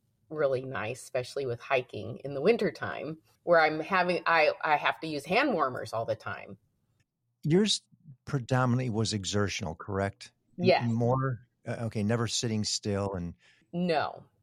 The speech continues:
Speaker 1: no, I n-, I've never had squeezing in my heart, the angina, just at rest. It's only ever been with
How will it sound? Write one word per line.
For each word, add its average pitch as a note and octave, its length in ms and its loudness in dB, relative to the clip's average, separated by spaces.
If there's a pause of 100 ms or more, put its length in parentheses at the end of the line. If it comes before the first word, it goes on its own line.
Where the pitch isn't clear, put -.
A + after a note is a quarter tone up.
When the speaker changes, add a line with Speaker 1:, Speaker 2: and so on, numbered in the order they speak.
Speaker 1:
no, D#3+ 200 2
I C3+ 140 2
n-, F3+ 240 -2
I've F#3+ 320 6
never F#3 480 2
had E3+ 320 2
squeezing D#3+ 920 -2
in D#3 140 -4
my D3 140 0
heart, D3 460 2
the C3+ 120 -2
angina, C#3 680 -4 (420)
just D3 460 2
at B2 220 0
rest. B2+ 600 -4 (260)
It's F3 240 -2 (160)
only E3 720 -2 (100)
ever C#3+ 320 2
been B2 560 -4
with C3 220 -2